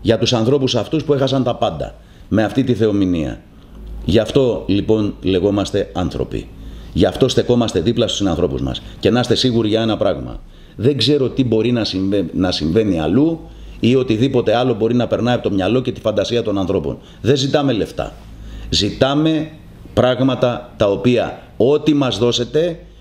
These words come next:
περισσότερα θα στείλουμε, λιγότερα ούτε μισό.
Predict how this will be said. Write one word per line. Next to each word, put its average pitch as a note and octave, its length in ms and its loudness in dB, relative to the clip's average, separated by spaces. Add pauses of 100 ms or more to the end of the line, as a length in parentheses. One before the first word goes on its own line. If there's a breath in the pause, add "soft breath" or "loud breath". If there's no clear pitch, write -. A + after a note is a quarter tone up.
(180 loud breath)
περισσότερα B2 680 2
θα F2+ 120 -2
στείλουμε, G#2 420 0
λιγότερα B2+ 480 2
ούτε D3+ 240 0
μισό. A#2+ 480 -2